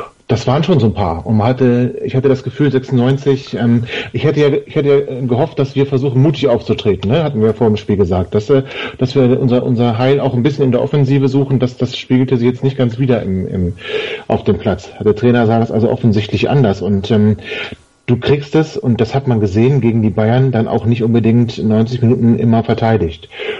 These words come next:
Und wenn du dann noch, ähm, die Situation hast, dass du, mh, nicht so viel Zugriffe dann auch im Mittelfeld hast, ich fand, im Zentrum waren wir extrem schwach und, äh, auch auf den Außenpositionen kannst du besser verteidigen und hast dann noch,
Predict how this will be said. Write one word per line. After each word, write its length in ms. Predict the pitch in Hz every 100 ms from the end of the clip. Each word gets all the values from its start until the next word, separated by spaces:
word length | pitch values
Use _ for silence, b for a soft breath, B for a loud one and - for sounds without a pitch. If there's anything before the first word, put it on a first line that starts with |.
| B
Und 420 | 107 104 104 -
wenn 120 | 113 104
du 60 | 107
dann 480 | 107 123 139 85
noch, 260 | 123 123 -
ähm, 600 | 87 90 - - - 107
die 80 | 117
Situation 500 | 123 127 117 123 123
hast, 220 | 127 -
dass 140 | 113 -
du, 240 | 120 117 B B B B B B
mh, 320 | 127 117 117 110 -
nicht 120 | 135
so 80 | 139
viel 140 | 131 127
Zugriffe 480 | 160 175 165 147
dann 220 | 139 139 135
auch 320 | 120 120 -
im 140 | 135
Mittelfeld 480 | 143 156 147 147 135
hast, 220 | 143 143
ich 80 | 123
fand, 160 | 131 127
im 100 | 120
Zentrum 320 | 135 135 135
waren 160 | 123 123
wir 60 |
extrem 320 | 117 - 139
schwach 340 | 127 - 131 -
und, 180 | 123 123
äh, 120 | 117 117 B B -
auch 100 | 127
auf 100 | 123
den 120 | 139
Außenpositionen 800 | - 139 139 131 127 127 135 127
kannst 200 | 127 127
du 60 |
besser 240 | 117 127 135
verteidigen 480 | 123 - 120 131 120
und 60 |
hast 200 | 123 123
dann 160 | 123 139
noch, 240 | 151 -